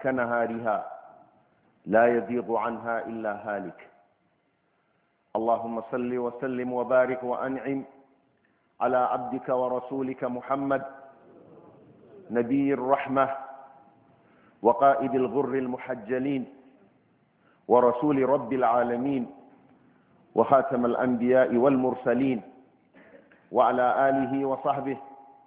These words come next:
ومن استن بسنته واهتدى بهديه إلى يوم يقوم الأشهاد. يا أيها الذين آمنوا اتقوا الله حق تقاته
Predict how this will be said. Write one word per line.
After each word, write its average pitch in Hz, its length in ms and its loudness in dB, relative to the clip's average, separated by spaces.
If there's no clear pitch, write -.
ومن 127 400 6
استن 143 360 0
بسنته 139 920 -4
واهتدى 131 600 -4
بهديه 139 480 -4
إلى 120 160 4
يوم 120 280 2
يقوم 113 560 -2
الأشهاد. 101 480 -4
يا - 140 8
أيها 139 300 2
الذين 139 440 -4
آمنوا 135 440 -4
اتقوا 127 360 -12
الله 127 320 -4
حق - 280 -14
تقاته 117 520 -4